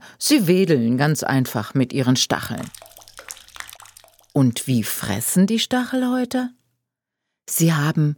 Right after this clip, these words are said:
kleine Zangenarme, mit denen sie ihre Beute fangen.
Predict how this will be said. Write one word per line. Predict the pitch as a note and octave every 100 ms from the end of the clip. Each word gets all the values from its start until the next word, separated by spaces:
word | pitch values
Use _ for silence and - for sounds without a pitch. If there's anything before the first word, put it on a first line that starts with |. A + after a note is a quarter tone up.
| -
kleine | - C#3 E3+ D#3 B2
Zangenarme, | - D#3+ G3 A3 A#2 - B2+ C#3 C3+ B2+ B2+ - - -
mit | C#3 C3+ D3
denen | D3 C#3+
sie | C3+ -
ihre | C3+ C3
Beute | C3 C#3 C#3+ C#3
fangen. | - D3 D3 C3